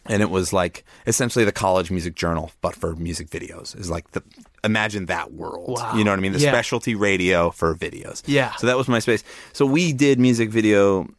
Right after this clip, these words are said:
Speaker 1: uh, promotion for Sub Pop, Barsuk, Polyvinyl, Jade Tree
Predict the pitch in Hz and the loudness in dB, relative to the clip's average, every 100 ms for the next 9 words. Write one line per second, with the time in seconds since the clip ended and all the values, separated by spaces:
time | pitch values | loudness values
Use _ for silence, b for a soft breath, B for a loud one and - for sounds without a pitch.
0 | 50 52 92 110 107 117 98 95 - 87 | -12 -10 -4 0 2 2 0 -4 -2 0
1 | 87 82 b b - - 101 92 92 78 | 0 0 b b -8 -2 0 0 -2 -6
2 | - - 98 98 90 - 76 - - 98 | -6 -2 2 2 2 -4 -6 -8 -4 -2
3 | 95 87 82 82 82 80 85 98 104 - | 0 0 -2 -2 -2 -4 -4 -16 -6 -2
4 | 95 95 - 87 85 80 80 | -2 -4 -2 0 0 -2 -6